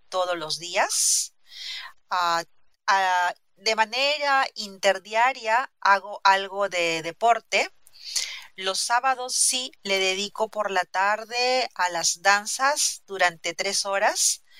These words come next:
porque es una forma de ayudarme a relajarme y olvidarme un poquito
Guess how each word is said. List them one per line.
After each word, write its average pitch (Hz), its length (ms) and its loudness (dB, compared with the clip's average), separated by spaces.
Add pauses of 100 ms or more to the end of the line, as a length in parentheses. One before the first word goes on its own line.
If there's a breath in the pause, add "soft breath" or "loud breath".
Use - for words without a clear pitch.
(260 soft breath)
porque - 220 -14
es 202 140 0
una 247 240 2
forma 233 680 0
de 180 540 -2
ayudarme 196 680 0
a 196 160 4
relajarme 185 920 0
y 202 160 -4
olvidarme 190 600 -2
un 208 140 -12
poquito - 680 -2